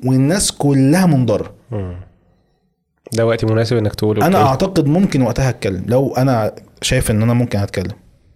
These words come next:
Speaker 1: بس
Speaker 2: أنا بصراحة يعني كانت عجباني فكرة إن أنت بتجيب أكل من مطاعم تدوق، ولو عجبك بتقول اسم المطعم، ما
Speaker 1: فرصة.
Speaker 2: عجبكش ما، ما بتذكرش اسم المطعم أصلًا من أساسه.
Speaker 1: بطلتها خلاص.
Speaker 2: ليه؟ عملت لك مشاكل ولا إيه؟
Speaker 1: تعبت.
Speaker 2: يا
Speaker 1: ما،
Speaker 2: جدع.
Speaker 1: ما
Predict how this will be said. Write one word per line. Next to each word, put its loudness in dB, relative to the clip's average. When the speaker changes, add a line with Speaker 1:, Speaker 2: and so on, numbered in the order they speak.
Speaker 1:
بس -2
Speaker 2:
أنا 0
بصراحة 0
يعني 0
كانت -4
عجباني 0
فكرة -4
إن 2
أنت 0
بتجيب 0
أكل 0
من 2
مطاعم 0
تدوق، 0
ولو 2
عجبك 0
بتقول 0
اسم 0
المطعم، 2
ما 2
Speaker 1:
فرصة. 4
Speaker 2:
عجبكش 2
ما، 2
ما 0
بتذكرش -2
اسم 0
المطعم 0
أصلًا 0
من 0
أساسه. 0
Speaker 1:
بطلتها 0
خلاص. -10
Speaker 2:
ليه؟ 0
عملت 0
لك 2
مشاكل 0
ولا 0
إيه؟ -2
Speaker 1:
تعبت. -4
Speaker 2:
يا 2
Speaker 1:
ما، 4
Speaker 2:
جدع. 4
Speaker 1:
ما 0